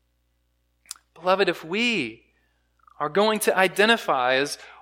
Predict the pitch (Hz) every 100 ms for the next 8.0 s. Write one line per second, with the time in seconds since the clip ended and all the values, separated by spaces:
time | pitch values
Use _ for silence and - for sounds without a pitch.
0 | - 147 190 208 170 214 214 185 196 208
1 | 196 185 208 220 151 110 - 143 190 208
2 | 202 214 214 214 202 196 214 226 - 147
3 | 139 160 208 202 196 - 214 202 196 190
4 | 226 175 175 190 202 185 214 220 208 -
5 | 226 226 165 175 208 196 220 226 208 190
6 | 233 - - _ _ _ _ - _ _
7 | _ _ _ _ _ 190 247 214 190